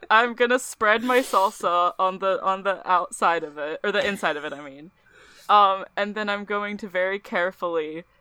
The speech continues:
lay some spaghetti noodles <laughs> inside of the taco shell.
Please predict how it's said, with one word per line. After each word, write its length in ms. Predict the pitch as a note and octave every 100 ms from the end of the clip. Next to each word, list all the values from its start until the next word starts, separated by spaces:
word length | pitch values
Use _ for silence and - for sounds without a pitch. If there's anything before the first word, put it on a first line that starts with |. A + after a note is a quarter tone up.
| _ -
lay 400 | F3 F#3 F#3+ G3+
some 280 | - F#3+
spaghetti 600 | G3 - G3 F#3 F#3 F#3+
noodles 720 | E3 D#3 D#3+ E3 G3 - - -
<laughs> 60 | -
inside 600 | A#3 A3+ - - E3+ F#3+
of 180 | F#3 F#3
the 80 |
taco 460 | F3+ F#3 F3+ - E3
shell. 420 | - D#3+ F#3 G#3